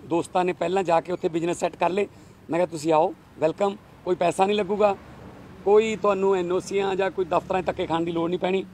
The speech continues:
ਇਸੇ ਗੱਲ ਤੋਂ ਪ੍ਰਭਾਵਿਤ ਸਾਰੇ ਐਂਬੈਸਡਰ ਵੀ ਸੀ ਕਿ ਅਸੀਂ ਸੁਣਿਆ, ਕਿਉਂਕਿ ਸਾਰੇ update ਰਹਿੰਦੇ ਨੇ, ਕਿ ਅਸੀਂ ਸੁਣਿਆ ਤੁਸੀਂ, ਅਹ, ਜਿਹੜੇ ਅਸਟਾਮ paper ਦੀ color coding ਕਰਤੀ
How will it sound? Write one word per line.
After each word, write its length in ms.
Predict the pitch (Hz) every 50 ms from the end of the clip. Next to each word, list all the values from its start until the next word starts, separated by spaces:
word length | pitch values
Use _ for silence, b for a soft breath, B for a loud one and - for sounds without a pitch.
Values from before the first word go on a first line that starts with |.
| - - - - - - - - - - -
ਇਸੇ 260 | 202 190 - 247 254
ਗੱਲ 160 | 233 233 214
ਤੋਂ 140 | 170 220 208
ਪ੍ਰਭਾਵਿਤ 440 | 185 - 202 208 196 180 165 - 147
ਸਾਰੇ 300 | - 175 175 185 190 175
ਐਂਬੈਸਡਰ 380 | 165 156 151 143 - 190 185
ਵੀ 120 | 180 196 170
ਸੀ 180 | 175 190 - B B B B B B -
ਕਿ 100 | 170 170
ਅਸੀਂ 120 | 160 185
ਸੁਣਿਆ, 320 | 160 160 170 175 180 175 156
ਕਿਉਂਕਿ 520 | - - - - - - - 165 156 190
ਸਾਰੇ 440 | - 175 175 185 190 190 190 - 180 - - - 143
update 320 | 151 165 156 180 180 165
ਰਹਿੰਦੇ 280 | 180 175 175 180 185 180
ਨੇ, 120 | 170 165 156 - - - - - - - - -
ਕਿ 80 | 160
ਅਸੀਂ 100 | 170 165
ਸੁਣਿਆ 220 | - 175 180 185 175
ਤੁਸੀਂ, 160 | 156 175 180
ਅਹ, 1080 | - - - - - - - - - - - - - - - 156 156 156 156 147 156
ਜਿਹੜੇ 260 | - 151 160 180 185 170
ਅਸਟਾਮ 320 | - - 175 170 180 185
paper 320 | 175 185 - - 185 180
ਦੀ 80 | 175 180
color 240 | 147 180 170 170 180
coding 320 | - 180 180 170 185 185
ਕਰਤੀ 400 | - 180 170 170 - 190 185 170